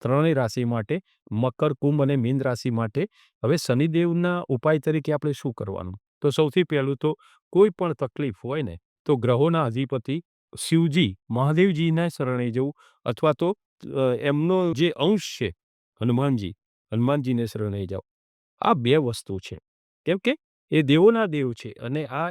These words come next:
એમનો અંશ છે હનુમાનજી. બીજું, શનિવાર, મંગળવારે ખાસ હનુમાનજીના દર્શન કરવા અને હનુમાન ચાલીસાના પાઠ કરવા,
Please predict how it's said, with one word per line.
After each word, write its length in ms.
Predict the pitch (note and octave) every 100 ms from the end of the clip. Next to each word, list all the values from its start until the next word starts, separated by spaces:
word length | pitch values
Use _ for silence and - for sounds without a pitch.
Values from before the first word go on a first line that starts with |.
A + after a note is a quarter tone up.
| -
એમનો 300 | D3 C3+ C#3+
અંશ 280 | E3+ C3+ C#3+ - -
છે 100 | G#2
હનુમાનજી. 540 | G#2+ G#2+ A2 G2+ G2+ G2+ _ _ _ -
બીજું, 360 | C#3 D3 F#3 A3
શનિવાર, 480 | - D3+ F#3+ G3
મંગળવારે 520 | F3+ D#3 D#3+ F3 F3 D#3+
ખાસ 320 | - E3 - - _ - -
હનુમાનજીના 800 | B2+ B2+ D#3+ C#3 D#3 D#3+ F3+ F#3+ _
દર્શન 400 | A#2 A#2+ - D#3+
કરવા 300 | D#3+ D#3+ E3+
અને 180 | E3 E3+
હનુમાન 260 | A#2 A2+ C3
ચાલીસાના 600 | C3 C3 B2 B2 A#2+ A#2
પાઠ 280 | - F#2+ -
કરવા, 260 | G2+ F2